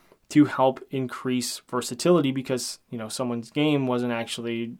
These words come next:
meant for that wedge, but because of popularity and because they heard of it, they saw it on the shelf, they just bought one. And then that's where the after-the-fact grinding comes into play.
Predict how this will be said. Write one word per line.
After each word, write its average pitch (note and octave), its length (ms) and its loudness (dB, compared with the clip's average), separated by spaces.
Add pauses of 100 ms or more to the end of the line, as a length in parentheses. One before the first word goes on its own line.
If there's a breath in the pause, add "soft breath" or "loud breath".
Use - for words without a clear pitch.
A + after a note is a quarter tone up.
meant A#2+ 360 -2
for - 80 -8
that A#2 200 0
wedge, E3 300 6
but C3+ 160 0
because B2 240 -6
of A2+ 100 -10
popularity D#3 580 2
and D3 40 0
because A2+ 240 -6
they G2+ 80 -10
heard F3 300 4
of D#3+ 80 0
it, D#3 120 2
they - 120 -10
saw - 160 -10
it - 60 -6
on - 80 -8
the - 40 -14
shelf, E3+ 400 0 (640 loud breath)
they C3+ 100 4
just C3+ 160 0
bought G3 260 8
one. - 200 -4 (680)
And C3+ 160 0
then C3+ 120 2
that's C3+ 260 2
where C#3 120 2
the B2+ 160 -2
after-the-fact A#2 760 -2
grinding A#2 340 -4
comes - 180 -16
into A2+ 140 -12
play. A2 380 -8